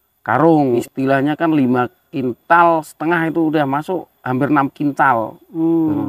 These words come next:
Speaker 1: hitungannya kiloan itu enam kintal.
Speaker 2: Oke,
Speaker 1: Enam kintal.
Speaker 2: berarti udah ngegas di awal ya?
Speaker 1: Nah,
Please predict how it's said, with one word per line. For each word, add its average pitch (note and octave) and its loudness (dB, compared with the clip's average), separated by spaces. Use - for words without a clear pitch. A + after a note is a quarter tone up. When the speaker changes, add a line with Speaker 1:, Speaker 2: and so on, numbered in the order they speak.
Speaker 1:
hitungannya B2 -4
kiloan C3 0
itu D3 -4
enam A#2 -6
kintal. A#2 -8
Speaker 2:
Oke, G#2+ -12
Speaker 1:
Enam A#2 -12
kintal. G#2+ -16
Speaker 2:
berarti C#3 -12
udah D#3+ 0
ngegas B2 -8
di D3 -8
awal D#3+ 0
ya? B2 -6
Speaker 1:
Nah, B2 0